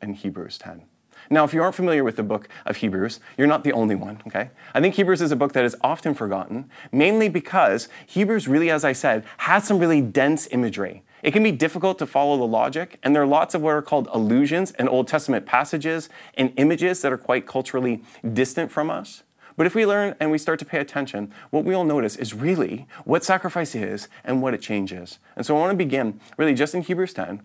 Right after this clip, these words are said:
working through the majority of the chapter here today to explore this idea of sacrifice and why it is needed in your life and why it's needed in mine. So I want to begin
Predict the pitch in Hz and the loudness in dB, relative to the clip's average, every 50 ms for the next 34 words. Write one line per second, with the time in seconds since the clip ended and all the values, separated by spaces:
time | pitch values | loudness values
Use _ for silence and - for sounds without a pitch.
0 | - - - 117 143 143 165 170 151 - - 143 143 - - 131 127 113 113 110 | -16 -10 -6 -4 -4 -2 -2 -4 -4 -2 0 0 2 2 2 0 -2 0 0 0
1 | 120 127 131 113 110 - - 110 107 104 - - 113 107 - - - - _ - | 0 0 -2 -2 -4 -6 -4 -4 -4 -4 -6 -8 -10 -10 -12 -16 -20 -12 _ -6
2 | 110 107 - 117 98 - 90 87 92 104 _ - - - - 120 117 - - - | -6 -4 -6 -8 -8 -8 -10 -10 -12 -14 _ -20 -12 -4 -2 -2 -2 -2 -4 -4
3 | - 123 127 135 127 120 - 120 117 107 107 110 107 104 - 101 104 104 - 95 | -4 -2 -2 -2 -2 -4 -4 -6 -6 -4 -4 -4 -4 -4 -4 -6 -6 -6 -8 -10
4 | - - 90 95 98 - - - - - - - 113 117 117 113 110 110 107 101 | -12 -10 -10 -10 -12 -14 -16 -20 -20 -14 -8 -6 -4 -2 0 -2 -2 -2 -4 -4
5 | 101 104 107 110 113 104 98 - 87 98 101 113 131 131 127 131 135 131 - 98 | -4 -4 -2 -2 -2 -2 -2 -4 -4 -6 -4 -6 -6 -6 -6 -8 -10 -10 -12 -12
6 | 101 101 104 104 - 101 101 95 98 98 90 95 104 - - - - - - _ | -10 -10 -10 -10 -8 -8 -6 -6 -6 -6 -8 -8 -10 -10 -12 -14 -14 -16 -18 _
7 | - - - - - 131 131 147 139 117 104 107 107 107 104 | -20 -20 -20 -6 0 0 2 2 2 2 0 0 0 0 -2